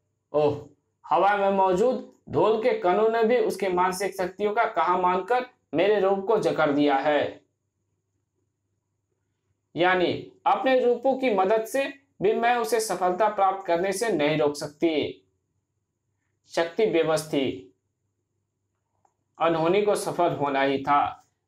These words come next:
मेरे, मैंने हेड, हेड वैज्ञानिक के मस्तिष्क में प्रवेश करके कोड पा लिया है। अब देखती हूँ ये मिसाइल कैसे स्टार्ट नहीं होगी।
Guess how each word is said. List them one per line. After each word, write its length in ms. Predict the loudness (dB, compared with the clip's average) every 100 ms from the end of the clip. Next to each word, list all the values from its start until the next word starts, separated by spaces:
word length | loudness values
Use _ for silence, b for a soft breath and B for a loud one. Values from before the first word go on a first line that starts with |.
| -6
मेरे, 480 | 0 2 2 0 -2
मैंने 300 | 0 0 0 -2
हेड, 460 | 0 0 0 -6 -4
हेड 300 | -2 0 -2
वैज्ञानिक 440 | 0 0 0 -2
के 60 | -2
मस्तिष्क 520 | -2 -2 -4 -6 -4
में 140 | -4 -2
प्रवेश 380 | 0 2 0 0
करके 280 | -2 -2 -4
कोड 420 | -2 0 0 0
पा 140 | 0 2
लिया 300 | 2 0 2
है। 200 | 2 0 -2 -8 _ _
अब 200 | 0 0
देखती 340 | 0 0 0 0
हूँ 220 | 0 -4 -10 -6
ये 100 | -2
मिसाइल 400 | 0 2 0 0 -2
कैसे 340 | 0 0 0 -2
स्टार्ट 360 | 0 0 0 -2
नहीं 200 | 0 0
होगी। 540 | 0 -2 -2 -2 -4